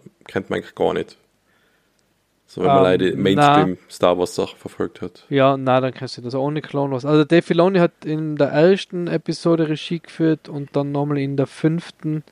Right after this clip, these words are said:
Speaker 2: ähm, hat aber alle geschrieben. Ähm, na, dann kennst du sie gar nicht. Aber ich muss sagen, die Ahsoka ist für mich eigentlich,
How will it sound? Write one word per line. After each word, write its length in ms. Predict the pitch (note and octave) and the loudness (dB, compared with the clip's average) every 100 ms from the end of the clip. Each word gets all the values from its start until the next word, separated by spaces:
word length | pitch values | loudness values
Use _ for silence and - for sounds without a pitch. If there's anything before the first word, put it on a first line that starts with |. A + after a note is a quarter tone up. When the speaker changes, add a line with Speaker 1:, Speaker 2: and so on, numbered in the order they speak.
| _ _ _ _ _ _ _ _ - | _ _ _ _ _ _ _ _ -4
Speaker 2:
ähm, 400 | C#3+ C#3 C#3 B2+ | 0 2 0 -2
hat 220 | C#3+ - | -2 0
aber 220 | C#3 C#3 | 0 0
alle 240 | C3 C#3 C3+ | 2 0 0
geschrieben. 460 | - - B2+ A#2+ - _ - - _ | -4 -8 -8 -10 -18 _ -20 -20 _
Ähm, 420 | D3 D3 D3 D3 E3 _ _ _ _ _ _ _ _ _ _ _ _ _ _ _ - | 2 2 2 -6 -10 _ _ _ _ _ _ _ _ _ _ _ _ _ _ _ -4
na, 280 | D#3+ D3 F#3+ | 2 4 6
dann 180 | G3+ | 2
kennst 240 | F#3 F#3+ - | 2 -2 0
du 20 | |
sie 60 | F#3 | 2
gar 200 | D3 C3+ | 2 2
nicht. 220 | A2+ - _ | -2 -10 _
Aber 160 | D3 | 0
ich 120 | D#3 F#3+ | 2 2
muss 180 | G3+ | 0
sagen, 160 | - F3+ | -2 0
die 100 | E3+ | 0
Ahsoka 440 | D3 - F3+ - | 0 0 -2 0
ist 100 | E3+ | -2
für 160 | - E3 | -2 -4
mich 440 | E3 F3 F#3+ G3+ | -2 -2 -2 -2
eigentlich, 760 | C#3 C#3+ D#3+ E3 - E3 E3+ | 0 0 0 -4 -4 0 0